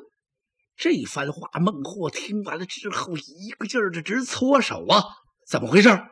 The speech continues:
他激动的，他现在就好像看见了诸葛亮的好多人马呀，都趴在那四眼泉旁边那儿喝上水了。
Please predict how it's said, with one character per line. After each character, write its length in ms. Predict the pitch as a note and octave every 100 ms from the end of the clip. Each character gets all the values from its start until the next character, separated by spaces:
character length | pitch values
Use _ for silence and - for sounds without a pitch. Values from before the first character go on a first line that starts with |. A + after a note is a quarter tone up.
| _ _ -
他 100 | F3
激 180 | A3 B3
动 160 | G3
的， 120 | D3 D3+ - _ _ _ _ _
他 120 | -
现 260 | F#3+ G#3+ F3
在 180 | A3+ F#3
就 140 | F#3
好 220 | C#3+ G2+
像 200 | G2 C#3 E3
看 280 | - G3
见 160 | B2 A2
了 60 | G2+
诸 220 | - G#2
葛 100 | G#3+
亮 180 | G#3+ -
的 100 | G#2+
好 240 | - - A2
多 160 | C#3 E4+
人 180 | D#4+ D#4
马 200 | E4 -
呀， 120 | D3 C3 _ _ _ _ - - -
都 160 | C#4
趴 460 | - A#3+ - - A3+
在 100 | A#3
那 100 | B3
四 320 | - - G3
眼 180 | B2 B2
泉 240 | - D#3 -
旁 300 | - E3 A3+
边 200 | B3 B3+
那 80 |
儿 60 | G3
喝 400 | D#4 - F#4+ E4+
上 200 | C4+ A#3
水 360 | F#3 F#3 E3 C4
了。 240 | G4 C4+